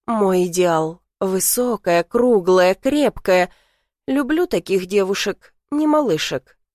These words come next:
Но раньше как-то не складывалось, а с ней... Химия бешеная, ни разу такого не было,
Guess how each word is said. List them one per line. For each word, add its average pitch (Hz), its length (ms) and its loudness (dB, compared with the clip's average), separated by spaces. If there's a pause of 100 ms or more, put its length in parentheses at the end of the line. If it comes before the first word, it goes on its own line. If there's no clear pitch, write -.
(220)
Но 220 320 0
раньше 226 400 0
как-то 220 320 -2
не 233 140 0
складывалось, 170 920 -2
а 180 140 -2
с - 160 -2
ней... 214 500 0 (640)
Химия 185 560 2
бешеная, 175 640 0 (220)
ни 254 140 2
разу 175 340 0
такого 170 380 0
не 175 180 2
было, 175 300 0